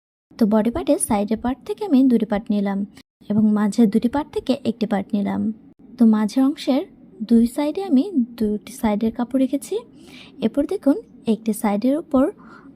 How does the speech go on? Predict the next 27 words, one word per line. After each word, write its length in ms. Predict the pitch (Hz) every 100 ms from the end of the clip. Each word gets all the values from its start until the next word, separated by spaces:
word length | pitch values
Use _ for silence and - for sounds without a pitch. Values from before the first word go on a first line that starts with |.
| - -
আমি 280 | 208 202 202 190 - - - -
কলির 280 | 226 214 254
অংশটি 380 | 294 - 403 277 453
সেলাই 260 | - 220 208
করে 160 | 208 202
নিব। 180 | 202 202 196 202 - - - - -
তারপর 360 | 247 254 277 302 - - -
মাঝে 280 | 208 196 208 190
যে 120 | 202
অংশটি 320 | 196 - 254 339
রয়েছে, 340 | 359 403 - 427
সেই 260 | - 226 208 202
অংশটি 380 | 202 240 320 370 440 - - - 208
এর 100 | 202
সাইড 200 | - 196 208
দিয়ে 140 | 240
রেখে 200 | 254 277 277
সেলাই 220 | 269 277
করব। 180 | 302 302 494 - - -
তো 60 | 220
আমি 160 | 208 208 208
ভিডিওটিতে 840 | 214 208 202 214 202 196 202 - 240
যেভাবে 360 | 233 220 226 226
দেখিয়ে 300 | 208 208 277
দিচ্ছি, 260 | 381 - 294 440
সেভাবে 380 | - 220 233 294 320
আপনারা 320 | 415 370